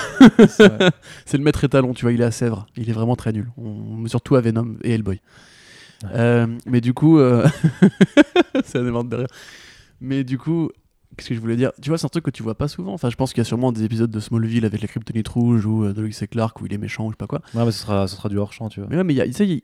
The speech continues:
Speaker 2: y a vraiment toute une histoire, en fait, de la parodie de Superman. T'as Marshall Law qui est sorti récemment, où t'as vraiment un Homelander avant l'heure, tu vois. T'as le Homelander, t'as le Superman de Injustice, t'as tous ces super,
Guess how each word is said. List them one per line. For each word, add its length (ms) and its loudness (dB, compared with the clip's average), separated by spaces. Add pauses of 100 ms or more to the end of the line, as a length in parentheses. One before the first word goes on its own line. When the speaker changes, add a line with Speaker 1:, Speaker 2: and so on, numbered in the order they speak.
(100)
Speaker 2:
y 60 0
a 20 0
vraiment 260 0
toute 200 0
une 100 0
histoire, 340 0
en 80 0
fait, 200 -2
de 80 0
la 100 2
parodie 240 0
de 60 -8
Superman. 420 -4 (380)
T'as 100 0
Marshall 320 2
Law 160 6
qui 80 -6
est 60 -4
sorti 180 -8
récemment, 420 -4
où 80 -2
t'as 120 -6
vraiment 400 -4 (140)
un 60 -10
Homelander 520 -2 (100)
avant 220 -4
l'heure, 180 -2
tu 100 -8
vois. 140 0 (420)
T'as 140 4
le 100 4
Homelander, 500 0 (100)
t'as 100 -4 (220)
le 180 0
Superman 280 -6
de 40 -4
Injustice, 540 -4 (420)
t'as 120 -4
tous 120 -6
ces 140 0
super, 360 0